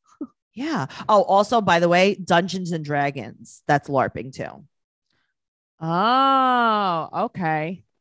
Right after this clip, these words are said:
Speaker 2: Yeah. That's, that's a
Speaker 1: Okay.
Speaker 2: larp.
Speaker 1: That's, like, a real thing too, Dun-, Dungeons and Dragons.
Speaker 2: Oh, trust me, I know.
Speaker 1: People are
Speaker 2: I know.
Speaker 1: obsessed with that.
Speaker 2: Very much so. Noelle,
Speaker 1: Mm-hmm.
Speaker 2: I don't have a lot to say about this.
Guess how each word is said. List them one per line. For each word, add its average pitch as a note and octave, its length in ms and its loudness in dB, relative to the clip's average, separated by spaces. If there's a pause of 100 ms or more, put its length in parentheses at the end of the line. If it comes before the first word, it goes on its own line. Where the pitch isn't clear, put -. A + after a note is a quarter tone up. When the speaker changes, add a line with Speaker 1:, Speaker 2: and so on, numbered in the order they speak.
Speaker 2:
Yeah. C3+ 300 -4 (840)
That's, C#3 200 -6
that's C#3 140 -6
a - 20 -2
Speaker 1:
Okay. E3+ 240 -2
Speaker 2:
larp. - 160 -8 (340)
Speaker 1:
That's, G#3+ 220 2
like, G3+ 140 0
a D#3 100 -4
real D#3 320 0
thing D3+ 360 -10
too, C#3 220 -6
Dun-, C3+ 280 -10 (120)
Dungeons D3 340 -8
and C#3+ 160 -14
Dragons. C3 640 -10
Speaker 2:
Oh, D#3 380 2
trust - 300 -8
me, G#2 100 -10
I A2+ 80 -8
know. C#3 380 -8
Speaker 1:
People F#3 220 -4
are F3+ 60 0
Speaker 2:
I - 40 0
know. - 40 -2
Speaker 1:
obsessed C3+ 400 -8
with C3+ 120 -14
that. E2 240 -6 (360)
Speaker 2:
Very B2+ 320 2
much G#2+ 240 -4
so. - 200 -6 (160)
Noelle, A3+ 480 0 (320)
Speaker 1:
Mm-hmm. F#3+ 240 -12 (880)
Speaker 2:
I G#3+ 120 0
don't C4 100 2
have B3+ 140 0
a A3 40 -4
lot G3 160 0
to F3+ 80 -8
say A#3 180 -4
about A#2+ 280 -8
this. - 360 -20